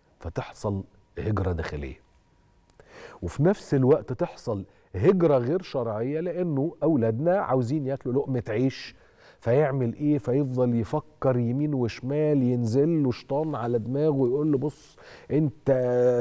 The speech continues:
تبيع قيراطين الأرض والذهب بتاع الوالدة ولا بتاع ال-، زوجتك علشان أنا هطلعك تشتغل في مش عارف إيطاليا ولا إيه".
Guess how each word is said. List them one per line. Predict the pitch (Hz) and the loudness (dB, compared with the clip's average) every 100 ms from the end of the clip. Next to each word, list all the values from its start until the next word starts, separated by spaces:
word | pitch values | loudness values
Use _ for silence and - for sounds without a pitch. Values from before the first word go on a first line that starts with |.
| 117 | 0
تبيع | 131 143 135 | 0 0 2
قيراطين | - 120 107 151 139 | 2 2 2 0 0
الأرض | 117 - 165 156 131 123 | -4 -4 -2 0 0 2
والذهب | 127 110 107 160 135 113 | 2 2 0 0 0 -4
بتاع | 113 123 113 | -4 -2 -2
الوالدة | 113 131 170 151 147 147 | 0 0 0 0 2 2
ولا | 135 123 117 | 2 0 -2
بتاع | - 147 127 113 120 | -2 -2 -2 0 0
ال-، | 117 120 120 117 113 110 113 | 0 0 0 0 0 2 2
زوجتك | 131 185 - 190 - - - - | 2 0 0 -2 -4 -20 -20 -10
علشان | - 117 120 160 165 | -2 0 0 2 2
أنا | 160 127 | 2 0
هطلعك | 117 139 160 147 135 | 0 0 0 0 0
تشتغل | - 107 - 139 135 | -2 -6 -2 0 0
في | - 123 123 120 | -2 0 2 2
مش | 117 110 | 0 -2
عارف | 127 131 - | -2 -4 -6
إيطاليا | 110 143 147 123 | 0 2 4 2
ولا | 107 85 71 | 0 -4 -8
إيه". | 62 | -14